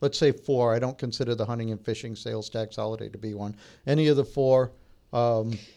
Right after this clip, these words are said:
legisla-, now, here's the other thing. We have, there's forty-two total,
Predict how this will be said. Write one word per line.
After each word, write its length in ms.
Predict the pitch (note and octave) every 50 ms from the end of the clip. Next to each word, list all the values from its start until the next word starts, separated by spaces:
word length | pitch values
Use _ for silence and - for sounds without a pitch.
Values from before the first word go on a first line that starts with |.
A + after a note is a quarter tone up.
| _ - - - -
legisla-, 400 | B2+ C3 C3 A#2 A2 - D3+ C#3+ D3+
now, 200 | D#3+ E3 E3 C#3
here's 260 | - F3 G3 G3+ -
the 140 | A3 G3 G#3
other 180 | A#3 D4 C#4+
thing. 280 | - - C#3 G#2 G2 G2+ - _ _ _ _ _ _ -
We 200 | D#3 F3+ A3+ G#3+
have, 440 | E3+ G3+ G3 F#3 E3 C3+ C3+ C3+ - - _ _ -
there's 160 | D3 D3+ D3
forty-two 560 | - - G3 G#3 G#3 G#3+ G3+ - A#3+ B3 G#3
total, 480 | - - G#3 G#3+ G#3+ D#3+ A2 - -